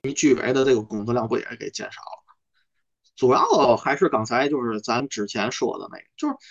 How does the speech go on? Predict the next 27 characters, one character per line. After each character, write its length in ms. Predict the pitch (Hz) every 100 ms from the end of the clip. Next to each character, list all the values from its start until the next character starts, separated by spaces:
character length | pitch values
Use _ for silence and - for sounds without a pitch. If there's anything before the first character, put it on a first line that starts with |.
| -
你 160 | 196 302
选 240 | - 131
择 100 | 202
哪 160 | 170 127
个 140 | 247
方 260 | 262 127 107
法， 140 | 110
哪 140 | 113 127
个 100 | 214
方 240 | 208 120
式， 160 | 117 123
你 260 | 147 214 _ _ _
动 220 | - 320 226
不 80 |
动 180 | 247 247
脑 220 | 156 -
子 100 | 196
想 300 | 175 - 135
一 140 | 175 214
些 320 | - 139 - _ -
我 180 | 120
刚 160 | 185 160
才 100 | 175
说 220 | 196 180
的， 80 | 123
或 140 | 185
者 80 | 160